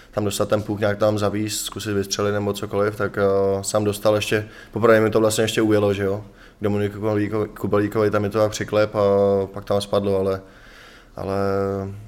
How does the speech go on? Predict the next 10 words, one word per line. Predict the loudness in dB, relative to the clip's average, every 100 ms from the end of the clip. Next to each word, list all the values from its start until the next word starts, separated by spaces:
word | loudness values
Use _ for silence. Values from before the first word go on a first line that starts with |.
| -12
když | -8 2
to | 6
jde, | 8
tak | 6 2
si | 0
vždycky | 0 -4
snažím | -4 -2 0
takhle | 2 2
najíždět | 0 -2 -4
třeba | 0 0 0